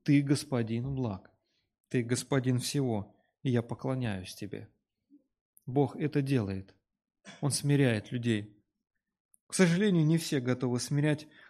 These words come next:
даже когда они терпят самое с-, самое ужасное в своей жизни. Даже когда Бог их лишает еды. Или же когда Бог не даёт им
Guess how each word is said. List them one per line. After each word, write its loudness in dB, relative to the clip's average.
даже 4
когда 0
они 0
терпят -4
самое -6
с-, -12
самое -2
ужасное -4
в -10
своей -8
жизни. -10
Даже 2
когда 4
Бог 2
их -8
лишает -6
еды. -6
Или 6
же 4
когда 4
Бог 4
не 2
даёт 6
им 0